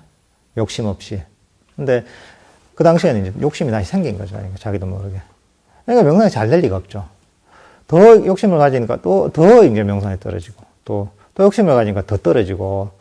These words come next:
그러니까 굉장히 괴로운 거죠. 이 갭이 순식간에, 이, 이 원래 아주 행복했던 그런 명상의 경지하고 지금하고 너무 갭이 크니까 이게, 어,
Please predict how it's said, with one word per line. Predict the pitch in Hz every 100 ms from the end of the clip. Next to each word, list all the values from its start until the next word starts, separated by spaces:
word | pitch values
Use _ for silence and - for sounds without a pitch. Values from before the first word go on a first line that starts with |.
| _ - _
그러니까 | - 180 170
굉장히 | 185
괴로운 | 110 131 139
거죠. | 95 95 101 -
이 | 127 110
갭이 | - 147 151 110 110 101
순식간에, | - 190 185 - 196 -
이, | - - - - - -
이 | 151 135 123 - - _ -
원래 | 120 127 123
아주 | 120 127 123 113
행복했던 | 117 160 156 123 101 110 98 98
그런 | 98 98 95 98 95 -
명상의 | 107 101 120 110
경지하고 | 90 117 107 95 90
지금하고 | - 113 104 98
너무 | 104 107
갭이 | 147 156 127
크니까 | - 131 - 98
이게, | 101 104 101 _ _ _ _ _ - _ -
어, | 110 104 101 98